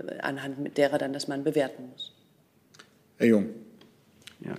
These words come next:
Speaker 3: Lernfrage. Ist die Bundeswehr fähig, ohne die amerikanische Präsenz im Irak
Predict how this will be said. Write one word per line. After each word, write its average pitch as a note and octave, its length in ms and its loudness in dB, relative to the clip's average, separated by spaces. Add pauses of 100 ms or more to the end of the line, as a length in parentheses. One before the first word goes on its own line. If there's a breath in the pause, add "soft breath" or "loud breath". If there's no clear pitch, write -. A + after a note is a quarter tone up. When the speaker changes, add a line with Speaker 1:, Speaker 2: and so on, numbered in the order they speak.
Speaker 3:
Lernfrage. F#2+ 540 6
Ist - 480 -2
die G#2 640 6
Bundeswehr A#2 1040 8
fähig, A2 640 8
ohne A#2 640 8
die - 80 2
amerikanische G2+ 480 6
Präsenz F#2 500 6
im F2 140 4
Irak E2+ 540 6